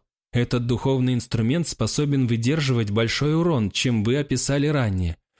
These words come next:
Он также сможет позволить вам использовать ваши духовные инструменты через окна. Если будет драка,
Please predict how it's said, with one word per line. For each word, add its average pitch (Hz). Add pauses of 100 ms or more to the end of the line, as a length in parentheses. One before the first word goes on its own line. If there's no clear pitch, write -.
Он 113
также 120
сможет 131
позволить 123
вам 113
использовать 143
ваши 127
духовные 127
инструменты 120
через 147
окна. 101 (340)
Если 123
будет 120
драка, 113